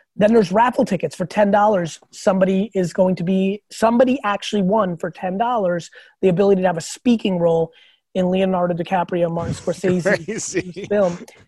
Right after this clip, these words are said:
Speaker 1: So there's just all sorts of crazy stuff. If you go to all in challenge dot com, unlimited ten dollar raffle tickets for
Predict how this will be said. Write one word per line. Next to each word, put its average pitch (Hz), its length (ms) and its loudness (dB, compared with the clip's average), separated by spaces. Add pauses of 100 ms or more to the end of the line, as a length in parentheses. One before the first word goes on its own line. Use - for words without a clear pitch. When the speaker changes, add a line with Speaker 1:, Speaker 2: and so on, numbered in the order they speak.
(320)
Speaker 1:
So 226 380 0
there's 233 140 4
just 240 220 0
all 285 200 8
sorts - 260 -2
of 214 60 -2
crazy 202 320 0
stuff. 185 240 -2
If 185 60 -2
you 208 80 2
go 247 140 6
to 247 60 6
all 214 280 4
in 208 80 2
challenge 180 420 -2
dot 175 200 -2
com, 165 340 -6 (160)
unlimited 214 560 2
ten 180 180 -2
dollar 175 220 0
raffle 170 320 -2
tickets 165 360 -6
for 160 220 -6